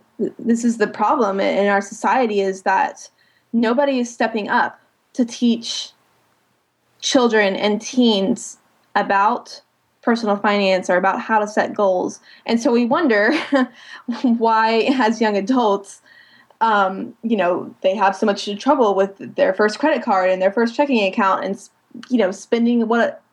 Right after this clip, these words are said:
I mean, buying whatever they want and all of that. And it really just comes back to, to parents and how it's their responsibility to educate us on these issues so that we can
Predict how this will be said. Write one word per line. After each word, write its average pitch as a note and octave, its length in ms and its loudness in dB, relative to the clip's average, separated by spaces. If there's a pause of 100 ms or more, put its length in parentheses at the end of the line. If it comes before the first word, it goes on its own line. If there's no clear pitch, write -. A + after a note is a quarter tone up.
I A#3 40 -8
mean, A#3 160 2
buying A3 240 2
whatever A#3+ 200 2
they A#3+ 140 2
want A#3 320 0
and F#3+ 280 -6 (680)
all A3+ 220 0
of G#3+ 140 -2
that. A3 380 0
And G3+ 300 -8
it G#3+ 160 -2 (140)
really A#3+ 320 4
just - 260 -8
comes A#3 220 0
back A#3+ 300 0
to, G3+ 540 0 (880)
to A#3 100 2
parents - 760 -2
and G3 600 0
how G#3+ 220 0
it's A3 300 0
their A3+ 200 2
responsibility A#3+ 840 0
to - 320 -2
educate A#3 440 0
us - 440 -4 (540)
on A3+ 280 2
these A#3 280 0
issues F#3+ 540 -2
so A3+ 120 0
that G#3 180 0
we A#3 140 2
can A#3 840 0